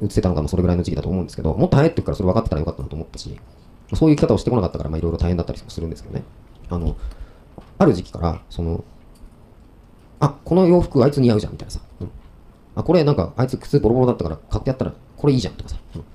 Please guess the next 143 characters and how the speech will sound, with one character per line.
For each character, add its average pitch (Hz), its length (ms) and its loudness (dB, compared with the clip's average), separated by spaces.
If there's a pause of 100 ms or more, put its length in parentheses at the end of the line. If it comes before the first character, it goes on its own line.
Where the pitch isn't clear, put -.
(160)
な 139 60 -4
ん - 20 -2
か - 20 -8
そ 247 160 4
う 240 60 6
い - 20 6
う 226 60 4
こ 220 180 -2
と 123 220 0 (260)
に - 180 2
お 120 60 0
金 113 160 2
を 107 60 0
使 - 180 -2
う。 95 40 4
ま 98 80 -2
あ、 - 20 0
そ 175 80 4
れ - 20 6
だ 202 60 6
け 185 40 6
じ 120 40 4
ゃ 92 40 2
な 92 60 4
い 107 40 4
で - 60 -2
す - 60 -14
け - 60 -12
ど - 60 -4
ね。 190 80 -4 (240)
そ 202 120 2
う 214 40 6
い - 20 2
う - 20 2
こ 214 80 2
と 143 100 4
に 143 100 2
た - 100 0
く - 40 -10
さ 135 100 0
ん 123 100 0
お - 20 -2
金 117 160 0
を 113 60 2
使 113 160 -2
え - 20 4
る 107 60 2
よ 92 60 0
う - 20 -6
に 78 60 -8
な 85 40 -12
っ - 40 -14
た - 80 -12
ん - 40 -18
で - 60 -18
す - 40 -16
よ。 - 60 -18 (600)
う 87 40 -6
ん。 76 80 -10 (520)
だ 120 60 -2
か 101 60 -2
ら 95 160 -2
自 151 80 0
分 208 200 2
で 220 260 2
服 - 180 -4
を 98 60 2
買 85 120 -6
っ - 20 -12
て、 - 200 -2
「は 95 80 -2
い、 85 80 -2
よ 87 80 -6
か 87 60 -2
っ - 60 -8
た - 60 -12
ね」 73 80 -8
っ - 20 -8
て - 160 -12
い - 20 -6
う - 60 -10
感 90 180 -4
じ。 85 160 -8 (140)
ま 104 60 -4
あ、 - 20 -4
そ 143 80 2
れ - 20 4
は - 40 2
そ 127 40 0
れ 110 120 0
で 90 60 -4
い 101 40 -2
い 110 40 -4
と 87 60 -6
思 80 80 -4
う - 20 -4
ん 92 40 -8
で - 20 -14
す - 60 -18
け - 60 -16
ど、 - 120 -12 (580)
そ - 140 -2
れ 180 80 6
よ 196 80 6
り 123 80 0
も、 107 80 0
な 90 60 0
ん - 40 -8
か - 120 -10
自 113 160 -6
分 180 160 0
の 175 80 2
グ 175 80 0
ル 180 100 0
ー - 20 -6
プ 156 80 -8
の 117 60 0
人 - 160 -2
に 110 60 2
な 110 80 2
ん - 20 -8
か - 60 -12
こ - 160 -6
れ 113 60 4
を 110 60 4
し - 80 -4
て 110 80 2
あ 107 40 4
げ 110 60 2
た 110 80 2
ら 101 60 6
喜 92 200 0
ぶ 90 60 -2
ん 85 40 -2
じ 82 60 -2
ゃ - 20 0
な 73 80 -2
い - 20 -4
か - 60 -10
と - 60 -14
か - 60 -12
さ。 - 60 -12
ま - 60 -18